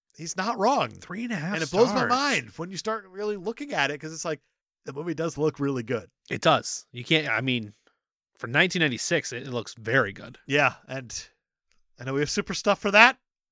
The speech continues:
Speaker 2: That's
Speaker 1: We'll
Speaker 2: right.
Speaker 1: get there.
Speaker 2: We will get there.
Speaker 1: The Drax is on Amazon dot com.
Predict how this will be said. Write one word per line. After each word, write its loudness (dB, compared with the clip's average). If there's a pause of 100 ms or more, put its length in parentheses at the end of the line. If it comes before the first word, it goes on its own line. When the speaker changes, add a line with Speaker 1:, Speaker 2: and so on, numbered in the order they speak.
Speaker 2:
That's -12
Speaker 1:
We'll 0
Speaker 2:
right. -2
Speaker 1:
get 6
there. -12
Speaker 2:
We 0
will 2
get -6
there. -14 (840)
Speaker 1:
The 2
Drax 8
is 4
on 8
Amazon 4
dot 6
com. -8